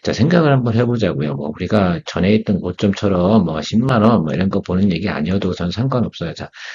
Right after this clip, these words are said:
지금 사만 오천 원이거든요. 육만 원만 보더라도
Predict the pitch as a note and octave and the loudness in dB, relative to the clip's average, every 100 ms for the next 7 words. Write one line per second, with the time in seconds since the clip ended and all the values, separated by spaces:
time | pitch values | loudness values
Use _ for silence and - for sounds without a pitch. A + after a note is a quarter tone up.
0 | - - C#3 F#2+ G2 B2+ F#2+ - B2+ G#2+ | -4 0 2 2 2 2 0 -2 0 0
1 | E2 - F2+ F#2+ D3 - E2+ F2+ G#2+ A2 | 0 -8 -4 0 0 -2 -2 4 6 4
2 | F2+ B2+ G2 E2+ D2+ - A2+ A2 | 4 2 2 0 -2 -2 0 0